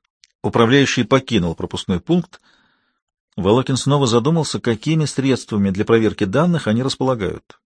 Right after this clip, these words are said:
Проходили минуты. Он боялся, что, подъезжая к цели, сдрейфит. Нахлынут воспоминания. Жуткие обрывки воспоминаний, которые ему до сих пор удавалось держать в узде.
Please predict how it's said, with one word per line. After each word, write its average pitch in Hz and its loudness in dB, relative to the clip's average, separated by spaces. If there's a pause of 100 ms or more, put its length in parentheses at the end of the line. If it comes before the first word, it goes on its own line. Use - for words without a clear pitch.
(1200)
Проходили 107 0
минуты. 113 2 (1080)
Он 143 4
боялся, 143 4
что, - -2
подъезжая 120 0
к - -14
цели, 160 2
сдрейфит. 104 -4 (500)
Нахлынут 139 4
воспоминания. 131 0 (480)
Жуткие 110 0
обрывки 117 0
воспоминаний, 120 0 (540)
которые 110 4
ему 135 4
до 117 0
сих - -4
пор 147 4
удавалось 117 4
держать 110 0
в 107 -2
узде. 110 -4